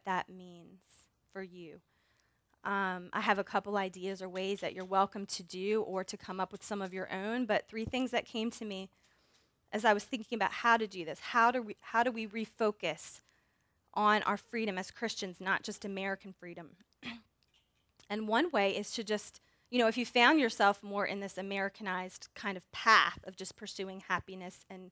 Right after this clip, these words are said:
pursuing yourself and focusing on yourself, one way to shift that is to by, is, is by rededicating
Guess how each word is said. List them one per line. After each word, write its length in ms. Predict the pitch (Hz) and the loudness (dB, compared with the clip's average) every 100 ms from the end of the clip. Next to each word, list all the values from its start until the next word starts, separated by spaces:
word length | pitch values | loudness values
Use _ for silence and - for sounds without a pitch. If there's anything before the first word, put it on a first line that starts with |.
| _ _ _ | _ _ _
pursuing 400 | 208 - 202 196 | -10 -4 -4 -4
yourself 560 | 185 - 202 175 170 - - | -8 -2 2 4 2 -6 -18
and 260 | 180 185 - _ _ _ _ _ _ - - | -16 -16 -20 _ _ _ _ _ _ -18 4
focusing 440 | 262 277 294 208 | 4 4 0 -4
on 160 | 190 180 | -4 -10
yourself, 480 | 180 - 170 170 - _ _ _ _ _ _ _ _ | -12 -6 -4 -4 -6 _ _ _ _ _ _ _ _
one 420 | - 196 220 370 240 | -8 2 4 4 2
way 340 | 208 196 190 | 2 2 0
to 160 | - 214 | -6 -4
shift 680 | - - - 359 - - - | -2 -2 2 2 2 -8 -4
that 360 | 156 165 165 - | -2 -2 -4 -6
is 200 | 202 - | -10 -8
to 220 | - 214 | -8 -6
by, 460 | 190 196 185 185 190 _ _ _ | 2 4 4 2 -2 _ _ _
is, 240 | - 226 - - | 2 2 2 2
is 180 | 214 | 2
by 280 | - 202 196 | 6 6 6
rededicating 1080 | 190 220 180 190 247 - - 170 165 156 226 | 4 -6 0 4 4 2 -6 -14 -14 -16 -18